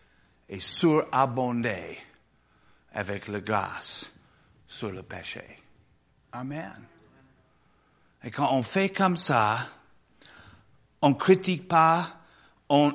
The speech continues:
on, on juge pas, on condamne pas les gens autour de nous, mais on,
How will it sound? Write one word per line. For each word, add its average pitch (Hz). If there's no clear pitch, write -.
on, 135
on 135
juge 151
pas, 156
on 117
condamne 160
pas 147
les 139
gens 131
autour 123
de 120
nous, 120
mais 127
on, 127